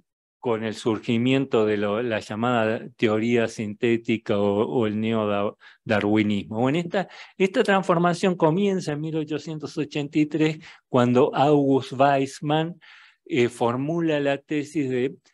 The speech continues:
la radical discontinuidad entre soma y germen, es decir, entre individuo adulto y el,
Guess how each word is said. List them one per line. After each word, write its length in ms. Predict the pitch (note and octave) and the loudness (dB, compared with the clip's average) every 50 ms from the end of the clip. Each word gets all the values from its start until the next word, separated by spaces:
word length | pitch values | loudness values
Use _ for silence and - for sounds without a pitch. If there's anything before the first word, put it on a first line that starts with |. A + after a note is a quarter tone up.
| _ _ - | _ _ -2
la 140 | A#2+ A#2+ A#2+ | 0 2 2
radical 640 | A2 A2+ A#2+ A#2+ A#2 A#2+ A#2 A#2+ - D3+ D3 C#3+ | 2 0 -2 0 0 -2 -4 -2 -4 -4 -4 -4
discontinuidad 760 | C3 A#2 - - C3 A#2+ A#2 - - A#2 A2+ A#2+ A#2+ B2+ C3+ | -6 -8 -6 -4 -4 -4 -4 0 0 0 0 2 0 0 0
entre 280 | C3+ A#2 A2 A2 G#2+ | -2 -2 -4 -4 -4
soma 340 | G2+ - - B2 A#2 A#2 A2 | -4 -2 -2 0 0 0 -2
y 40 | G2+ | -4
germen, 500 | - - A2 G2+ G2 F#2 F#2 F#2+ G2 G2 | -6 -4 -4 -4 -4 -4 -6 -12 -12 -10
es 140 | G2+ A2 G#2+ | -10 -8 -8
decir, 300 | A2 G#2 - - A#2 G#2+ | -8 -8 -6 -4 -4 -4
entre 240 | G#2 G2+ G2+ A#2 A2 | -4 -6 -6 -6 -6
individuo 520 | G2+ G#2+ G#2+ A2 A2 B2 B2 B2+ B2 B2 | -4 -2 -2 -2 0 0 2 2 2 4
adulto 680 | B2 B2+ B2+ B2+ B2 B2 A#2 - - D3 D3 D3 - _ - - - - - - _ _ | 4 4 4 2 2 0 -2 -4 -6 -6 -6 -6 -6 _ -20 -18 -18 -18 -20 -20 _ _
y 280 | - - C3 G#2+ G#2 G2+ | -6 -2 0 2 2 2
el, 460 | G2 G2 G2 G2+ B2 - - - - | 2 0 0 -2 -4 -6 -8 -12 -14